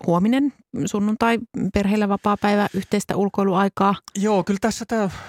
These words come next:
Speaker 2: aikamoinen vaihtelu, vaihtelu jatkuu edelleen, etenkin noiden lämpötilojen suhteen. Että viime yöhän oli ihan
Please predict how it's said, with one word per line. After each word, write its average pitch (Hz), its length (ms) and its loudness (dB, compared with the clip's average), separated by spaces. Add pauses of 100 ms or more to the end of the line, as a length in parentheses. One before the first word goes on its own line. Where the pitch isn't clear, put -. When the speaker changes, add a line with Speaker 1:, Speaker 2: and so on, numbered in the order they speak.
(140)
Speaker 2:
aikamoinen 196 400 -4
vaihtelu, 160 460 0 (140)
vaihtelu 160 320 0
jatkuu 156 340 0
edelleen, 127 320 0
etenkin 131 280 -2
noiden 139 200 -2
lämpötilojen 101 500 -2
suhteen. 104 260 -8
Että 117 120 -8
viime 139 200 0
yöhän 127 240 0
oli 127 100 -4
ihan 123 160 -6